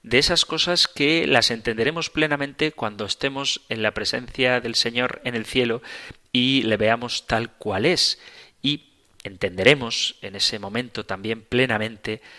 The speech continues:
lo terrible y desdichado que es perder la gracia. El cielo no va a ser otra cosa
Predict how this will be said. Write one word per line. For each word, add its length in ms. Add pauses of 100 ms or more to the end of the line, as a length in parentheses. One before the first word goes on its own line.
(160)
lo 180
terrible 580 (400)
y 420
desdichado 720 (560)
que 220
es 420
perder 540 (260)
la 200
gracia. 500 (460)
El 180
cielo 640 (380)
no 160
va 100
a 40
ser 200
otra 260
cosa 400